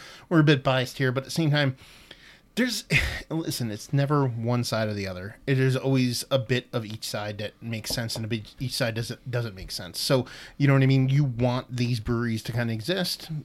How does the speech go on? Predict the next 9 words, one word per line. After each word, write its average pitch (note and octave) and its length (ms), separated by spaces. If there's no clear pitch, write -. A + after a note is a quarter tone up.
uh, C#3 60
and, C3+ 380
and C3 220
grow A#2+ 400
and, A#2 340
and A#2+ 360
turn C#3+ 240
in C3 160
what B2+ 160